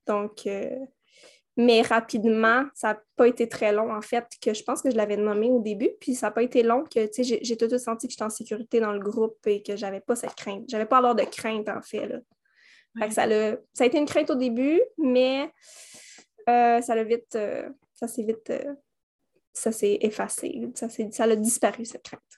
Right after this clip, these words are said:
Speaker 2: Ouais.
Speaker 1: Ouais.
Speaker 2: Tantôt, t'as parlé de peur du manque.
Speaker 1: Mm-hmm.
Speaker 2: Qu'est-ce qui s'est passé ? Ça a été quoi la transformation de ta peur du manque ? Parce que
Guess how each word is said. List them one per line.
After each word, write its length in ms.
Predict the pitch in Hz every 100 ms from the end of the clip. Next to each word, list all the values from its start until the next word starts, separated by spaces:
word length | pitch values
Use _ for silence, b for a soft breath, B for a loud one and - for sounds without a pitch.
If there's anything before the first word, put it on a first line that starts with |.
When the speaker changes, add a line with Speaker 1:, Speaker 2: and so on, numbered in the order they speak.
| _ _ -
Speaker 2:
Ouais. 340 | 247 240 226 220 - _ _ _
Speaker 1:
Ouais. 220 | 247 254 _ _
Speaker 2:
Tantôt, 260 | 247 233 415
t'as 140 | -
parlé 300 | 214 214 269
de 140 | 233
peur 360 | 196 233 247 247
du 160 | 202 226
manque. 540 | 220 247 233 - - - _ _ _ -
Speaker 1:
Mm-hmm. 540 | 285 262 427 466 254 - _ -
Speaker 2:
Qu'est-ce 240 | 381 381
qui 160 | - 240
s'est 180 | 240 240
passé ? 720 | 240 214 208 - 285 294 311 _
Ça 140 | - 254
a 40 |
été 160 | 240 254
quoi 120 | 339
la 140 | 269
transformation 680 | 208 220 220 214 208 214 254
de 100 | 240
ta 160 | 226 202
peur 200 | 202 220
du 100 | 220
manque ? 240 | 214 254 240
Parce 160 | 202
que 100 | -